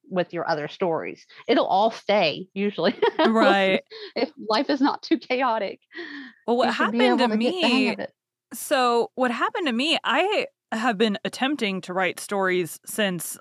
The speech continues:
Speaker 2: I was, like, you know, a teenager. I would have these ideas, but they never, they never formed past the idea stage. Like, I would start writing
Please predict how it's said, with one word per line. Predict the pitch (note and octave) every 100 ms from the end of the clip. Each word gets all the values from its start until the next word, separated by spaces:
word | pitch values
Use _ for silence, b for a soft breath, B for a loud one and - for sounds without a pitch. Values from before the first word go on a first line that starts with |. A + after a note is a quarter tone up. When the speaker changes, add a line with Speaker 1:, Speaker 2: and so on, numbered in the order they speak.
| -
Speaker 2:
I | F#3
was, | F#3 E3
like, | F3 F3 - _ -
you | G3
know, | D3+
a |
teenager. | - - D4+ D#4+ G3 D#3+ F3+ E3+
I | F3+
would | F3+
have | A3 G3+
these | G3+ -
ideas, | F#3 E3+ C#3+ G#3 A3+ F3+ -
but | F#3+
they | F#3+
never, | F#3 G3 G#3+ A#3 G#3+ G#3 G3 _ _ _ _ _ _ _ _ _ _ _
they | A3
never | A#3 B3+ C4
formed | - B3+ B3 -
past | - G#3+ G#3
the | - D#3+
idea | F3 F#3 G#3+
stage. | - F3+
Like, | F#3 G3
I |
would | G3 F3
start | - - F3+ G#3
writing | B3 C4 D4 D4+